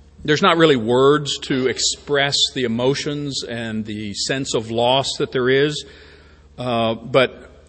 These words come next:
a common emotion at a time like this is just that the world has gone crazy, and it just doesn't make any sense. And then very quickly, there's an association that, well,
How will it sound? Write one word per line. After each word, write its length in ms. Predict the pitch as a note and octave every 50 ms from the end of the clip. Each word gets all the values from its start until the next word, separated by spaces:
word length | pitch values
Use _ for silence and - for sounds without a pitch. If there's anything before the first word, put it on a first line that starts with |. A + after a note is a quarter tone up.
| _ _ - -
a 100 | - C3+
common 800 | - - - - - F#3+ G3 G3 G3 F#3+ E3+ D3+ C#3 C3 A#2+ G#2 - - - - - - _ _ - - - - - - - - - -
emotion 560 | C#3 C#3+ C#3 C#3+ D3 D3+ C#3+ - E3 D3 C#3
at 120 | C3 A#2+
a 60 | B2
time 420 | A#2+ - - - D3+ D3+ D#3 D3+ D3
like 260 | C#3+ D3 D3+ D3 -
this 260 | - D3 C#3+ C3+ -
is 180 | C#3+ C3 A#2 A2+
just 340 | - D#3 D3+ C#3+ C#3+ - -
that 440 | C#3+ C3 B2+ C3 - - - -
the 100 | - C3+
world 300 | A#2 B2+ D3 D#3+ F#3+ F#3 D3
has 100 | B2+ G#2+
gone 320 | A2 A#2 A#2+ B2+ C3+ C#3
crazy, 640 | - - - - - A#2 A#2+ A#2 G2+ - F#2 E2+ D2+ - _ - - - - - - - - - - - - - -
and 120 | C3+ B2+
it 100 | C3 C3
just 280 | B2+ B2+ D#3+ F3+ F3+ - -
doesn't 260 | F3+ E3 D3+ E3 D3+
make 240 | C3 C#3 C3+ B2+ -
any 180 | C3 A#2 B2 C3
sense. 640 | B2+ - - - F#3+ F3 C3 - - - - - - - - - - - - _ _ - - -
And 200 | - C#3 D3 D3+
then 320 | C#3 E3 F3+ F3+ F3+ F3+ D3+
very 320 | C#3 E3+ F3+ F3+ F3 D#3+
quickly, 720 | - - - - B3 C#4 - - F#3 E3 D3 C#3 D3+ D#3+ F3+ - - -
there's 520 | C#3+ D3 D3+ D3 D3 C#3+ C#3+ D3 C#3+ D3
an 100 | F3+ D3
association 880 | C#3+ C3 - - F3 D#3+ - - - F3 F3 F3+ F#3 F3 - - E3+ D3+
that, 180 | D3 C#3 B2 B2+
well, 720 | C#3 D#3 D#3 D#3+ E3 D#3+ D#3+ - - - - - -